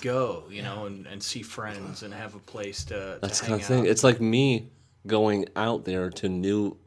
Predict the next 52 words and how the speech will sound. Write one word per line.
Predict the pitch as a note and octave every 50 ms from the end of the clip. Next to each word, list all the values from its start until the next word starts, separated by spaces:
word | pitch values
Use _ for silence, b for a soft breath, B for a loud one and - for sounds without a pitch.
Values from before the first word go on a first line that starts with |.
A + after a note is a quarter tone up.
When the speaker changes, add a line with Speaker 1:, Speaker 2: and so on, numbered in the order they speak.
| _
Speaker 2:
place, | - - G2+ G2 F#2 F2 E2+ - - F#2+
new | G2 G2+ G2+ G2 F2+
people, | - - - - - G#2+ G2+ F#2+ - F2+ E2+ E2+
new | F2 F#2 F#2+ F#2
experience, | F2+ D#2+ - - - - - - F#2+ F#2 F#2 F#2 F2 E2+ E2 E2 D#2+ -
Speaker 1:
And | E3
then | F#3+ F#3
I'll | G3 A3
get | A#3+
to | F3+ E3+
Speaker 2:
and | E3
Speaker 1:
come | F3 G3 G3
out | F#3+
and | F#3 F#3+
Speaker 2:
down | F#3
Speaker 1:
see | E3+ F#3
Speaker 2:
there. | D#3 -
Speaker 1:
you. | A#3+ B3+ C4+ A3+ C3+ G2+ F2+ - - - _ _ _ _ _ _ _ _ - - -
Speaker 2:
There | - F#2+ F2+ F2 F2 F2+
you | F#2 F#2 F#2 F#2
are, | F2+ E2+ E2+
man. | E2 D#2+ D#2+ D#2 D#2 D#2+ - B B B B B B B B
Speaker 1:
You | G#2 G#2+
know? | A2 A#2 B2+
Speaker 2:
It's | G#2 -
like, | A#2+ A2+ A2 G#2+ - - - _ _
all | F#2+ G2+ A2+ A#2+
you | B2 B2 B2
have | C3 C3 -
to | -
do, | A2 G2+ A2+ A#2 B2 A#2+
really, | G#2+ G2+ G#2+ A#2 B2 G2+ E2 D#2+ E2+ E2+ b b b b b b b _ -
it's | A2+ A#2+ -
so | - - E3 F3
cheap | E3+ - - - - C3+ C3+
to | - G2
get | F2+ A2+ B2
there. | A#2+ G2 F2
It's | F2+ F2+ -
like, | - G#2+ G#2+ G#2
you | A2+ C3
don't | D#3 E3
even | D#3 D3 C#3
have | C3+ - -
to | -
fucking | - - - G#2+ G2+ G#2 F#2+
go | F2+ G2 G#2 G#2+
to | F#2+ F2
an | E2
apartment. | D2+ - - G2+ A#2 A2 E2 C#2 D2+
We'll, | F#2+ F#2+
I'll, | D2+ F2+ A2 A#2 A2+ -